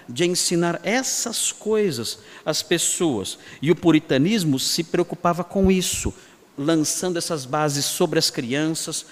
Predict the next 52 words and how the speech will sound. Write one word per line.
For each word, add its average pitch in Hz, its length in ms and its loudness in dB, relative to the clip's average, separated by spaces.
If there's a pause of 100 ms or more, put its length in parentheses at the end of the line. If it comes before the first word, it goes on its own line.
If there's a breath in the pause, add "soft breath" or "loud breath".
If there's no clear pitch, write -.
(140 loud breath)
sobre 175 300 0
as - 140 -4
famílias, 151 480 -2
sobre 170 180 -6
os 160 80 -6
casais. 147 460 -2
Vamos 156 240 -4
ver 156 100 -4
Richard 147 320 -8
Baxter 151 340 -2 (240 loud breath)
fazendo 160 300 6
isso - 160 2
de 135 80 -2
casa 170 340 0
em 139 80 2
casa, 147 480 -2 (300)
com 175 140 0
famílias, 151 440 4
com 160 140 -2
casais, 147 500 -4
com 143 140 -8
crianças. 156 680 -6 (560 loud breath)
Isso 156 180 2
era 156 100 0
muito 147 220 -2
importante. 135 400 -8
É - 20 0
interessante 185 520 -2
notar 156 260 4
aqui 135 140 -6
também, 139 440 0 (160)
aqui, 135 240 -12
aqui 147 240 -8
tá - 100 -4
acabando 143 340 -4
já, 131 100 0
né, 143 60 -4
pastor, 110 320 -10
esse - 120 -14
horário? 123 280 -4 (360 loud breath)
Só - 140 -2
mais 180 160 4
um 160 60 -2
minutinho 147 400 2
aqui 127 180 -8
para 156 120 -2
eu 156 40 -6
terminar 143 320 -2
essa - 160 -6
parte 131 300 -6
do 120 80 -12
Perkins. - 520 -8